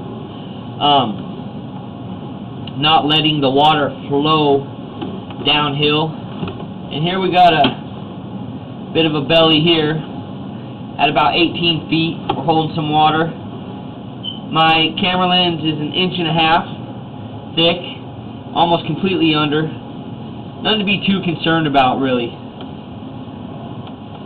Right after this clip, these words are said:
Uh, the bellies do, uh, prohibit the flow of water, which, um, in turn, solids and things, uh, flushed,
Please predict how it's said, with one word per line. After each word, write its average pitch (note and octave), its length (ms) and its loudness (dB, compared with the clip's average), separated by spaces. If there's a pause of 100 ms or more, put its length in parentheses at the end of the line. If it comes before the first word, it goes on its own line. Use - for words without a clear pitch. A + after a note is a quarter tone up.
(1600)
Uh, C3 300 2 (2000)
the C#3 60 0
bellies F3+ 500 4
do, G3+ 500 4
uh, E3 200 6 (100)
prohibit F#3+ 420 4
the D#3+ 120 -6
flow F3+ 200 6
of F3 60 6
water, F3+ 260 6
which, F3+ 400 2 (760)
um, D#3 260 4
in E3 240 2
turn, F3 440 4 (300)
solids E3+ 560 6
and C#3 340 0 (640)
things, E3 480 2
uh, D3 360 6 (640)
flushed, E3+ 380 6